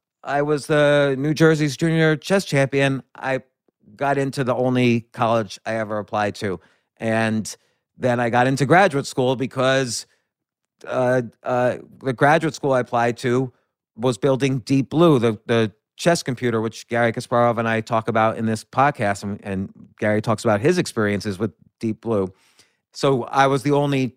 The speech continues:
chess master in, at the grad school, so they, they let me in because they needed somebody to test out their computer every now and then. Uh, and the, the guy who made the computer became my office mate, no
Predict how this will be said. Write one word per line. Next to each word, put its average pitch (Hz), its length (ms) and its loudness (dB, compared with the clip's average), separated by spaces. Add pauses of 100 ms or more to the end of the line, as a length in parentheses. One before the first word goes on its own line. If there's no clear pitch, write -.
(120)
chess 190 320 0
master 131 580 0
in, 135 240 -4
at 127 200 -2
the 131 100 -4
grad 160 380 0
school, 131 180 0
so 127 100 -2
they, 123 140 0
they 120 200 0
let 131 180 2
me 143 180 2
in 156 200 2
because 123 400 0
they 120 120 0
needed 131 260 0
somebody 120 580 2 (280)
to 117 280 2 (420)
test 127 260 0
out 123 160 2
their 123 140 2
computer 131 460 2
every 107 180 0
now 104 200 0
and 101 100 -4
then. 92 200 -4 (680)
Uh, 131 40 -8
and 117 380 0
the, 120 240 0
the 113 100 -2
guy 131 160 4
who 139 80 2
made 143 140 2
the 147 100 0
computer 120 300 -2
became 127 240 0
my 120 140 2
office 139 400 2
mate, 107 220 -4
no 113 360 -2